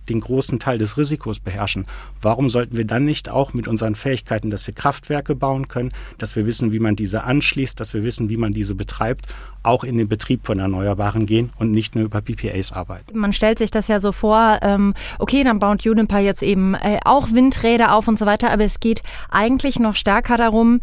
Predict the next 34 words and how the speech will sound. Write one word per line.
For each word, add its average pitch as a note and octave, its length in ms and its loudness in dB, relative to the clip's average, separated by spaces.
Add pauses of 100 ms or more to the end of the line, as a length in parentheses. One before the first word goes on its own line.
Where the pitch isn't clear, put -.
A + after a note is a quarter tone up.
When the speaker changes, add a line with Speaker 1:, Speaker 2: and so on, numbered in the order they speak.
Speaker 2:
die G3+ 160 2
Energie, G#3 380 2
die A3 100 2
da G#3 300 2 (200)
entsteht, A3 560 2 (160)
befördern C4+ 540 4
zu D4+ 100 0
können, C#4 360 2
in G#3 120 2
die F#3+ 60 0
Kraftwerke - 560 0
zu A#3+ 160 -2
bringen B3+ 320 2
und G#3 140 2
dann G#3+ 100 2
wiederum G#3 380 2
zum G#3 160 0
Endkunden? D#4+ 500 -4 (760)
Speaker 1:
Es B2+ 180 0
geht F#3 140 4
am E3 100 6
Ende E3+ 240 2
aller C#3+ 200 2
Tage D3 320 0
darum, C3+ 540 4 (100)
das A2+ 220 -2 (180)
Produkt C#3 460 2
Strom D3 680 4 (360)
beherrschen B2 460 4
zu - 160 -2
können E3+ 480 2
und C3 360 0
am A#2 140 2
Markt, A#2 480 0